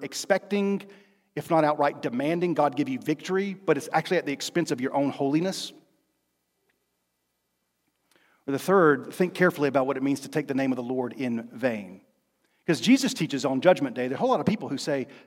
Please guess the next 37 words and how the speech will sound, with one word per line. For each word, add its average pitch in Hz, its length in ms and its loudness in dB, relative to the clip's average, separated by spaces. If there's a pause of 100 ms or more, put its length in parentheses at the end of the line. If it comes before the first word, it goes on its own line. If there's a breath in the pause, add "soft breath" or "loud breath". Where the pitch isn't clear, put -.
"Hey, 185 220 -4
we 165 100 -2
come 175 160 0
in 151 60 2
the 143 60 0
name 147 120 2
of 123 60 -2
the 120 40 -6
Lord." 131 360 -2
And 123 140 -6
Jesus 269 320 -4
actually 175 220 -6
says 139 220 -6
to 139 80 -10
them, 131 180 -6 (220 loud breath)
"No, 233 320 8
you 233 260 2
don't. 147 400 0 (1400)
Hey, 269 120 4
we 233 120 2
did 262 140 2
many 247 160 6
mighty 285 200 8
works. 320 520 2
Look 277 120 -6
at 311 60 2
all 302 100 4
that 302 100 8
we 302 80 -2
did." 277 220 4
And 147 100 -2
Jesus 165 220 -8
said, 151 180 -8
"I 170 120 -6
never 202 340 -4 (280 loud breath)
knew 208 220 0
you." 113 380 -4